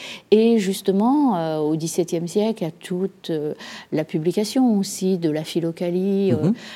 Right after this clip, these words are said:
Speaker 1: la philocalie des Pères Neptiques en particulier, euh,
Speaker 2: Mhm.
Speaker 1: qui, euh, intervient comme telle. Et ce qui est intéressant, c'est tout le rapport, euh, entre Orient et Occident. Parce que, euh,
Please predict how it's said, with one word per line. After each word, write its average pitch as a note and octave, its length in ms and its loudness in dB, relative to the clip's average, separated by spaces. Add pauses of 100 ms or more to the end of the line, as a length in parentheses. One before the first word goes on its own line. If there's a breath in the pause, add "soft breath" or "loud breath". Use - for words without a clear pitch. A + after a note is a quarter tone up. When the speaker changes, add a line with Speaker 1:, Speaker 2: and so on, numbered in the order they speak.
(140 loud breath)
Speaker 1:
la C3+ 40 -14
philocalie D#3 480 -4
des D#3 120 -4
Pères D#3+ 180 -8
Neptiques E3+ 540 -6
en D#3+ 60 -8
particulier, F#3 1000 0
euh, D#3 260 -4 (140 loud breath)
Speaker 2:
Mhm. B2 80 2 (320 loud breath)
Speaker 1:
qui, G3+ 400 4
euh, C#3+ 340 -2 (360 loud breath)
intervient E3+ 500 -2
comme F3 220 -2
telle. C#4+ 460 0
Et A3+ 160 4
ce A3 100 -6
qui - 100 -2
est A3 40 2
intéressant, A3 500 -2
c'est - 480 -4
tout C#4 160 0
le A#3+ 100 4
rapport, A3+ 640 -2
euh, F#3 160 -2 (600 loud breath)
entre G#3+ 540 2
Orient G3+ 380 2
et G#3 100 2
Occident. A3 480 0 (640 loud breath)
Parce F#3 340 -4
que, - 140 0
euh, E3+ 840 2